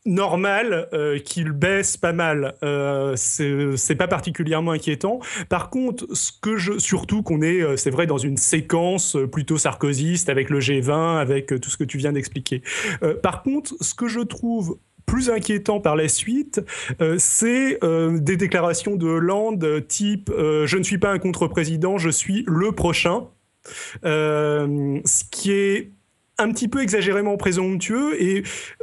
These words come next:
on, on avait aussi, euh, à l'époque, euh, annoncé, euh,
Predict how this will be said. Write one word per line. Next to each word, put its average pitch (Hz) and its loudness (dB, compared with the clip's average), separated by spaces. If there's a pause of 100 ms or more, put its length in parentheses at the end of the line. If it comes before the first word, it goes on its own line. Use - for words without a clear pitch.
(100)
on, 247 0
on 214 2
avait 226 2
aussi, 269 0
euh, 190 2
à 190 2
l'époque, 208 0
euh, 165 2
annoncé, 185 0
euh, 151 2